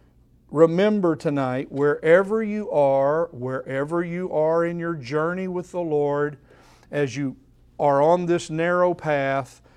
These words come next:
remember these wonderful words. "In loving kindness, the Lord leads the people He redeems." Aren't you glad of that? The Lord didn't save you and say, "Okay, here's the narrow path, and look,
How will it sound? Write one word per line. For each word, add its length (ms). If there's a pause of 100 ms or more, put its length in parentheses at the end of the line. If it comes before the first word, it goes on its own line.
(140)
remember 560
these 240
wonderful 520
words. 440
"In 280
loving 600
kindness, 720
the 160
Lord 480
leads 800 (400)
the 140
people 760
He 180
redeems." 760
Aren't 260
you 80
glad 440
of 120
that? 320 (840)
The 100
Lord 280
didn't 240
save 440
you 120
and 120
say, 180
"Okay, 320
here's 280
the 120
narrow 300
path, 340
and 400
look, 300